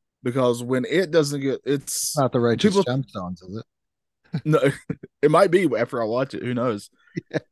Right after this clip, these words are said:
Speaker 1: Uh, but this show, when people talk about comedies, <clears throat> you know that I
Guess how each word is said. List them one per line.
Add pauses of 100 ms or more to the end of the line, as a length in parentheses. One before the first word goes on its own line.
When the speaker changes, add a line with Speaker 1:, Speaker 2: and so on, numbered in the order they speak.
(200)
Speaker 1:
Uh,
but
this
show,
when
people
talk
about
comedies, (2250)
<clears throat>
you
know
that
I